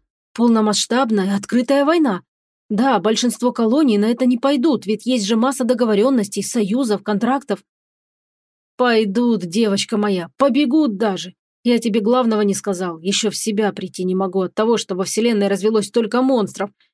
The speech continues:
из-за которых целые галактики скоро воевать начнут. Хамильтон с Пирсом договорились не сообщать про Радужный. Они знают, что Цура два под прицелом Гарирана,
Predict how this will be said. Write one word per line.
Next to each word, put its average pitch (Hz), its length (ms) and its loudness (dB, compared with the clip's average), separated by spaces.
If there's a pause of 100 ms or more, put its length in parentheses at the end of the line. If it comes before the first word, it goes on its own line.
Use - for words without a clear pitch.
из-за 214 200 2
которых 226 320 -2
целые 233 300 2
галактики 214 580 -2
скоро 202 280 -2
воевать 214 380 0
начнут. 185 420 -6 (380)
Хамильтон 202 540 0
с - 100 -12
Пирсом 233 420 -4
договорились 208 680 0
не 208 100 0
сообщать 214 600 -2
про 208 160 0
Радужный. 180 480 -2 (340)
Они 202 260 2
знают, 185 400 -2
что - 200 -8
Цура 202 340 0
два 202 240 -2
под 196 180 -6
прицелом 202 460 0
Гарирана, 202 520 0